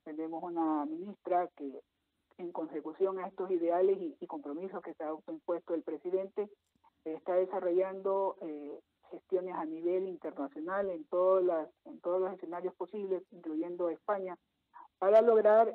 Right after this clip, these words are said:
eh, el efecto que se busca. ¿Y cuál es el efecto final? Que se tenga un país con las mejores garantías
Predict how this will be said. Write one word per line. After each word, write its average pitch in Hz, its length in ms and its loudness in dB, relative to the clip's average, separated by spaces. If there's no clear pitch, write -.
eh, 190 180 -4
el 185 120 2
efecto 170 420 -4
que 165 120 -10
se 151 120 -10
busca. 143 300 -12
¿Y 143 60 -14
cuál 220 180 -2
es 233 100 -2
el 202 100 0
efecto 196 420 -2
final? 233 400 -4
Que 151 140 -8
se 165 120 -8
tenga 196 500 0
un 190 180 -2
país 190 340 -2
con 180 200 -2
las 160 140 -4
mejores 185 340 -4
garantías 190 600 -4